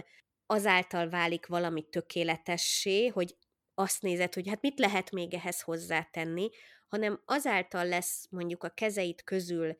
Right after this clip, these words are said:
kiadott tartalom jobb, hogy már nincs mit elvenni belőle. Szóval törekedj erre a fajta hatékonyságra,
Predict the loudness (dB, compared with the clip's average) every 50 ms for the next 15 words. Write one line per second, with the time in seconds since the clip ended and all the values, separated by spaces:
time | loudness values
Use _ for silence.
0 | _ _ -8 -2 0 0 0 0 0 -4 -6 -6 -8 _ -2 0 2 0 0 -2
1 | -6 -8 -6 -4 -4 -4 -4 -4 -6 -8 -10 _ _ _ _ _ _ _ _ _
2 | -4 0 2 2 2 2 2 2 0 0 0 -4 _ _ _ _ _ _ _ -2
3 | 0 0 2 4 4 6 8 8 8 6 6 2 -2 0 2 2 2 2 2 0
4 | 0 -2 -2 -2 -4 -4 -4 -4 -6 -4 -6 -6 -6 -6 -6 -6 -8 -10 _ _
5 | _ _ _ _ _ _ -20 -20 -20 -20 _ -10 -6 -2 0 2 2 4 4 2
6 | 2 0 -4 -8 -2 2 4 6 6 4 4 2 -2 0 2 2 2 4 4 4
7 | 2 2 0 -2 -2 0 0 0 -2 -4 -4 -2 -2 -2 0 0 0 0 0 -2
8 | -2 -2 0 0 0 0 0 0 2 0 0 0 0 -2 -4 -6 -6 -4 -2 0
9 | 2 2 2 0